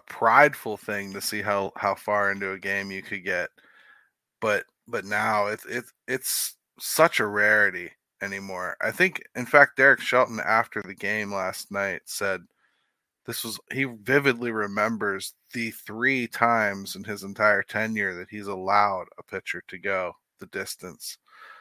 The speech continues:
Steven Brault, Mitch Keller, Johan Oviedo. That's it. Um, so if you wonder why everyone's celebrating a nine inning effort from a pitcher,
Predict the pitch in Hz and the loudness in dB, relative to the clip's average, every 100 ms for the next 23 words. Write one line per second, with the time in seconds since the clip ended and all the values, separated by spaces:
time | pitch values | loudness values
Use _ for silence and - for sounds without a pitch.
0 | _ - - 123 123 117 117 113 113 - | _ -6 -4 -2 -2 -2 2 2 0 -4
1 | _ _ _ - 107 - - 113 110 107 | _ _ _ -6 0 2 4 4 4 -2
2 | 107 _ _ _ - 95 104 107 107 107 | -4 _ _ _ -10 -4 0 0 0 0
3 | 98 98 98 95 90 - _ _ - 104 | -2 0 0 0 -2 -6 _ _ -4 -2
4 | - 107 92 - _ _ - - - - | 0 -2 -4 -6 _ _ -20 -20 -20 -20
5 | - 104 107 104 101 - _ _ _ _ | -2 0 2 0 -6 -14 _ _ _ _
6 | - 143 131 120 _ _ _ _ _ _ | 2 4 4 2 _ _ _ _ _ _
7 | _ 117 131 165 175 151 123 127 131 127 | _ -10 2 4 6 4 6 8 8 6
8 | 120 - _ 117 117 113 110 104 - 117 | 2 -8 _ -4 -2 -4 -4 -4 -2 0
9 | 117 113 101 104 101 98 98 98 101 101 | -2 -2 -2 0 0 -4 -6 -2 0 0
10 | 104 101 - _ _ _ - 107 104 98 | -2 -6 -14 _ _ _ -8 -6 -4 -8
11 | 95 92 _ _ _ _ _ _ - 110 | -12 -18 _ _ _ _ _ _ -6 -2
12 | 110 - 104 - - 104 95 - 139 - | -2 -2 -6 -6 -8 -8 -8 -2 0 0
13 | 104 98 | 0 -2